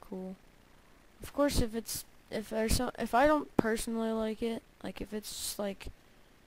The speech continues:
doesn't really describe it, like, it's just, like, Steve, and then you put a logo on it,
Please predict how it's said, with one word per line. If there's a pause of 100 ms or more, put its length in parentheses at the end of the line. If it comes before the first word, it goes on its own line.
(300)
doesn't (140)
really
describe
it,
like,
it's
just,
like, (840)
Steve,
and
then
you
put
a
logo
on
it,